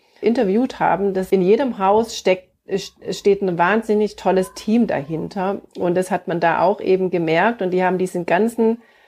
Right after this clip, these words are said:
diesen ganzen Zirkus, sag ich jetzt mal, den man dann natürlich auch veranstaltet,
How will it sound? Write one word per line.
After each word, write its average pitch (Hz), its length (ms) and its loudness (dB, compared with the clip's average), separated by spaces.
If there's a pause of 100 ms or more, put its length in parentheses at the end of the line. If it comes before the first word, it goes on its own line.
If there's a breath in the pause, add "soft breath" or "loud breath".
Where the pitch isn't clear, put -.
(600 soft breath)
diesen 196 200 4
ganzen 202 360 2
Zirkus, 262 640 2
sag 170 180 2
ich 156 100 -4
jetzt 156 220 -2
mal, 160 240 2
den 165 220 2
man 165 160 0
dann 165 160 2
natürlich 165 480 -2
auch 160 180 0
veranstaltet, 165 1120 0